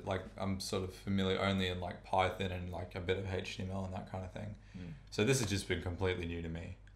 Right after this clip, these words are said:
Speaker 2: Yeah.
Speaker 1: So these tutorials have been so good because as much as they just give you the code, as you said, this is what this does, this is why we're doing this, this is why we're doing that. Don't do this 'cause it's gonna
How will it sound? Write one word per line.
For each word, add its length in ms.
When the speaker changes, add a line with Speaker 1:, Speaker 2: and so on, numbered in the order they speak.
Speaker 2:
Yeah. 200
Speaker 1:
So 140
these 200
tutorials 360
have 100
been 100
so 260
good 280
because 200
as 100
much 160
as 60
they 100
just 200
give 180
you 100
the 80
code, 360
as 160
you 60
said, 360
this 160
is 80
what 140
this 200
does, 280
this 80
is 60
why 120
we're 100
doing 260
this, 200
this 100
is 80
why 100
we're 100
doing 260
that. 300
Don't 220
do 80
this 200
'cause 100
it's 100
gonna 240